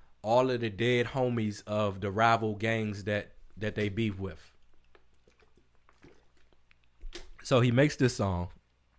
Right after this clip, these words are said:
He gets killed three weeks later. And everybody, and it's not the first time he made a song like this, but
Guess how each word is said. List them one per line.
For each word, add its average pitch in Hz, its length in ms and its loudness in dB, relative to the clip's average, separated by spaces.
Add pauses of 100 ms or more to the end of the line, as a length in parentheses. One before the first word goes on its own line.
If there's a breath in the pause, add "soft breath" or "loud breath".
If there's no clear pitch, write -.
(180)
He 127 100 -2
gets 117 240 2
killed 131 320 0
three 120 180 -2
weeks 120 240 -4
later. 101 360 -2 (1200 soft breath)
And 110 160 -2
everybody, 131 520 4
and 127 140 -2
it's 170 140 -2
not 147 140 0
the 110 60 -8
first 120 280 -2
time 113 160 0
he 104 80 -2
made 104 160 0
a 98 40 -2
song 98 280 -4
like 92 180 -6
this, 98 180 -8
but 95 280 -8